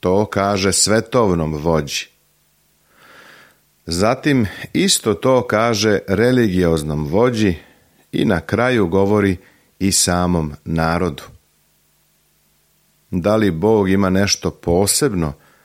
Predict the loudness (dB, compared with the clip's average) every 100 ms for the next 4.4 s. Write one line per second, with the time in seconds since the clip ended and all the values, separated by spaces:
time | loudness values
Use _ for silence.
0 | _ _ -6 -4 -2 0 2 2 0 -2
1 | 0 0 0 -2 -6 -10 -20 _ _ _
2 | _ _ _ _ _ -6 0 0 0 -4
3 | _ _ _ _ _ _ _ -4 0 0
4 | 0 -2 -2 -8